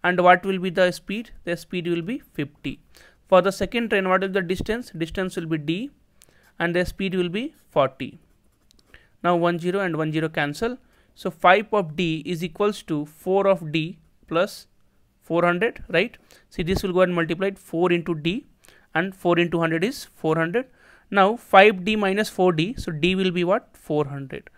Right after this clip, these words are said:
So we got the distance D is equals to hundred. Now what will be the total distance between P and Q? So D plus hundred plus D. D is what? Four hundred.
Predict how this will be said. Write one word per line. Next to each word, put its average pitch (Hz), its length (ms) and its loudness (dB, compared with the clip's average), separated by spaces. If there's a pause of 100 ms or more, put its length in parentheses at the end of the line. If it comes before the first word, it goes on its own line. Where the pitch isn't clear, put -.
(220)
So 180 220 0
we 175 100 0
got 175 340 4
the 175 100 2
distance 160 580 -2
D 160 240 -4
is 160 80 -8
equals 160 220 -8
to 180 140 -6
hundred. 131 420 -8 (340)
Now 214 180 6
what 196 440 6
will 214 120 -2
be 214 100 -2
the 214 100 2
total 196 360 2
distance 196 380 -4
between 202 340 -6
P 202 200 -4
and 202 240 -4 (200)
Q? 220 260 -6 (520)
So - 120 0
D 190 280 2
plus 220 340 2
hundred 180 400 0
plus 165 200 0
D. 143 280 -2 (140)
D 208 220 0
is 214 100 -4
what? 269 180 -4
Four 175 220 0
hundred. 175 320 0